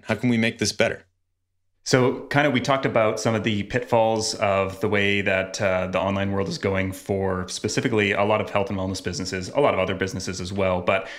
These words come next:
Speaker 2: I'm curious if you have anything that's really exciting to you that you see coming in the next few years, or what some of those opportunities are,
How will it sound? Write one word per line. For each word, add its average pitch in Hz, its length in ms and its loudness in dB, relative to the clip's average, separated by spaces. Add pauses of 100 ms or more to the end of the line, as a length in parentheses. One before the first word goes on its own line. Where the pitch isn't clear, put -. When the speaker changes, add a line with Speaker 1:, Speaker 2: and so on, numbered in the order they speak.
Speaker 2:
I'm 110 100 0
curious 156 320 0
if 120 200 -4
you 117 160 0
have 107 260 2
anything 104 380 0
that's 98 220 -2
really 107 260 2
exciting 101 480 0
to 98 140 -10
you 95 100 -6
that 95 160 -4
you 98 120 -6
see 98 220 -4
coming 98 460 -2
in 101 100 -2
the 98 60 0
next 95 240 -4
few 107 80 -2
years, 95 300 -4
or 98 280 -4
what 101 180 -4
some 110 140 2
of 101 40 2
those 98 200 -2
opportunities 95 680 -4
are, 92 300 -2